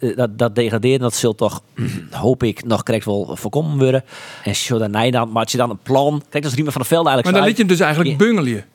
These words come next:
Speaker 1: geen, nee, geen nou, nee, geen zitten met hem. Liet het zo met hem aanmaatje. Eh, en geen nou, geen nou zitten met hem en zegt van, "Wat was het over van Fonson? Wat is het plan? Wat willen we dan?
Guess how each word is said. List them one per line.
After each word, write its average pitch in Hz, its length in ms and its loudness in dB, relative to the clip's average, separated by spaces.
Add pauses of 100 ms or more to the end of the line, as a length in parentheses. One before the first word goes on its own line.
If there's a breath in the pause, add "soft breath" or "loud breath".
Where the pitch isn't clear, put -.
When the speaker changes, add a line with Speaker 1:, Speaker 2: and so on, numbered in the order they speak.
Speaker 1:
geen, 139 260 0
nee, 151 220 2
geen 147 160 2
nou, 147 200 2
nee, 110 260 0
geen 120 140 0
zitten 190 400 0
met 147 120 0
hem. 208 280 -2 (240 soft breath)
Liet 127 180 -2
het 113 120 -10
zo - 260 -2
met 101 140 0
hem 92 160 -2
aanmaatje. 95 600 0 (480 soft breath)
Eh, 98 120 -4 (180)
en 107 180 -6
geen 107 100 0
nou, 95 160 0 (380)
geen 98 160 0
nou 180 240 4
zitten 196 280 0
met 165 100 2
hem 160 120 0
en 127 60 -4
zegt 113 140 -4
van, 92 180 -6
"Wat 131 180 0
was 131 120 0
het - 80 -6
over 113 120 0 (100)
van - 0 - (140)
Fonson? 92 260 -8
Wat 101 180 -2
is 113 100 -4
het - 120 -12
plan? 82 200 -8
Wat 104 140 0
willen 107 220 0
we 101 100 -2
dan? 87 260 -4